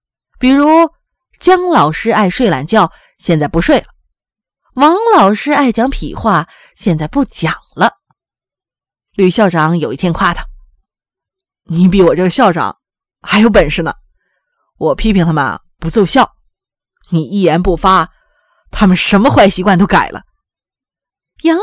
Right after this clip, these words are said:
老师很不好意思，但还是开玩笑说：“如果学区年底把我们学校评为文明学校，这不是你校长的功劳吗？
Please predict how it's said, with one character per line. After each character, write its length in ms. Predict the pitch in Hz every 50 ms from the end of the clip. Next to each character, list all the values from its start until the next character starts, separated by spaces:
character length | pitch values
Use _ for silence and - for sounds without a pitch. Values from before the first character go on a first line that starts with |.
| 480 494 427
老 120 | 240 214
师 160 | - - 220
很 180 | 202 - 180 156
不 80 | - -
好 120 | 160 151
意 180 | 160 165 160 147
思， 200 | - 151 139 - - - - - - -
但 160 | - 139 156
还 160 | 170 135 143
是 80 | - -
开 160 | - 180 170
玩 120 | 151 165
笑 200 | 180 - 254 202
说 240 | - - - - - _ _ _ _ _ _ _ _ _ _ _ _ _ _ _ _ _ _ _ _ _ _ _ _ _ _ _ _ _ _ _ _
：“如 200 | _ - 240 254
果 120 | 226 240 226
学 160 | - 240 233
区 160 | 220 - 247
年 220 | 233 233 226 240 226
底 200 | 214 185 202 - _ _ _ _ _ _ _ _
把 180 | - 202 190 190
我 60 | 190
们 120 | 185 180 175
学 140 | - 208
校 180 | 196 - 233 214
评 140 | - - 208
为 120 | 220 226
文 120 | 202 196 220
明 160 | 262 269 240
学 140 | - 202 185
校， 260 | - 226 170 165 - _ _ _ _ _ _ _ _ _ _ _ _ _ _ _ _ _ _ -
这 100 | 240 254
不 80 | 285
是 120 | 269 311 302
你 120 | 233 208
校 180 | - 294 294 262
长 120 | 233 190
的 60 | 190 196
功 160 | 254 277 269
劳 160 | 240 208 214
吗？ 200 | 226 233 233